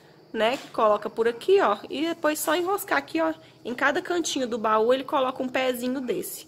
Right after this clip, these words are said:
E se caso vocês quiserem também, vocês podem colocar rodinha, né? Que fica mais fácil de você movimentar. Se você quiser, né, movimentar na casa, o baú fica mais fácil. Ó, gente, tá vendo? Ele finalizou aqui, ó, colocou os pezinhos. Colocou dois pezinhos aqui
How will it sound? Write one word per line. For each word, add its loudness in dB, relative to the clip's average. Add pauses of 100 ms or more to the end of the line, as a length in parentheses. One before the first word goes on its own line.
(120)
E 2
se -2
caso 4
vocês -2
quiserem 0
também, -2
vocês -4
podem 0
colocar 2
rodinha, 4
né? -2
Que -12
fica -4
mais 0
fácil 4
de -4
você -2
movimentar. 0
Se -8
você -4
quiser, 0 (360)
né, 2
movimentar 4
na 6
casa, 4
o -2
baú 6
fica -2
mais -2
fácil. 2 (100)
Ó, 2
gente, 0
tá -2
vendo? 2
Ele 0
finalizou 2
aqui, 0
ó, 6
colocou 2
os -4
pezinhos. 2 (380)
Colocou -2
dois 2
pezinhos 0
aqui -2